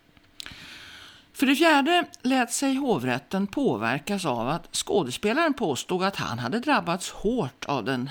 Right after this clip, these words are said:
massmediala uppmärksamheten. Att han inte längre kan gå på krogen på grund av kommentarer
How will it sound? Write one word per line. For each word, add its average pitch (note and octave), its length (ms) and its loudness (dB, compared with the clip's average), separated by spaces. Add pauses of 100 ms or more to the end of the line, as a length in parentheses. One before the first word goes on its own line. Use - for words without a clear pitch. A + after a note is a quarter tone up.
(140)
massmediala C#3+ 1080 -2
uppmärksamheten. C3 1040 -8 (640)
Att C#3+ 280 -4
han D3+ 180 2
inte D#3+ 300 0
längre B2+ 460 0
kan D3+ 240 -4
gå D#3 140 -2
på F#3+ 160 -2
krogen E3+ 760 0
på F3+ 120 -4
grund C3 320 0
av B2+ 120 -2
kommentarer C#3+ 1120 -2